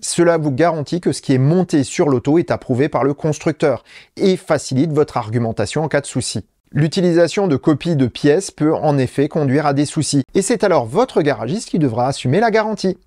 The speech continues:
Dans les faits, cela provoque souvent un ping-pong entre le garage et le concessionnaire, qui finit généralement par lasser le client qui paye la facture. Toutes ces contraintes qui pèsent aujourd'hui sur les concessionnaires vont-elles causer leur disparition ?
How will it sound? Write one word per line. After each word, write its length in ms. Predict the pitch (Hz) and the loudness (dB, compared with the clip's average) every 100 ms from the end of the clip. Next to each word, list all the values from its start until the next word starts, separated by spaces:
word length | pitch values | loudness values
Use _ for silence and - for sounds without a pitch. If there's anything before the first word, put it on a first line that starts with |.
| _ | _
Dans 160 | 135 180 | 0 2
les 100 | 185 | 2
faits, 300 | - 185 233 | 2 0 2
cela 240 | 175 143 | 0 0
provoque 340 | - 139 196 | 2 0 0
souvent 320 | - 170 151 175 | 0 0 2 2
un 80 | |
ping-pong 480 | 127 131 131 135 156 | 0 0 0 0 0
entre 240 | 180 - 127 | -2 0 0
le 140 | 120 | 0
garage 420 | 117 139 131 180 | 0 0 0 2
et 60 | 196 | 0
le 80 | 165 | 0
concessionnaire, 800 | 180 - 165 - 160 143 147 - | -2 0 0 0 0 0 -2 -6
qui 140 | 131 | -6
finit 320 | - 160 156 | -2 0 2
généralement 680 | 123 170 170 135 117 113 117 | 2 0 0 -2 -2 -4 -4
par 220 | 170 131 | -2 0
lasser 260 | 131 - 139 | 0 0 -2
le 60 | |
client 420 | 113 127 117 110 123 | -2 -2 0 -2 -4
qui 160 | - | -6
paye 240 | - 117 117 | -2 -2 -2
la 100 | 123 | -2
facture. 500 | 151 - - - _ _ _ - - - - - _ - | -4 -6 -8 -10 _ _ _ -20 -20 -18 -18 -20 _ -2
Toutes 180 | 220 | -2
ces 140 | - 214 | 0 0
contraintes 460 | 175 139 175 208 | 0 -4 -2 -2
qui 120 | - 147 | -2 0
pèsent 300 | 180 175 160 | 2 2 2
aujourd'hui 400 | 151 139 156 143 | 2 0 0 0
sur 140 | 131 | 0
les 100 | 117 | -2
concessionnaires 720 | 131 123 120 - 120 131 185 | -4 -6 -6 -4 -2 -2 -2
vont-elles 420 | 131 131 135 143 | -2 -2 0 -2
causer 320 | - 139 113 165 | 0 0 2 0
leur 140 | 160 | 0
disparition ? 540 | 160 - 208 220 285 | -4 -4 -2 -2 -6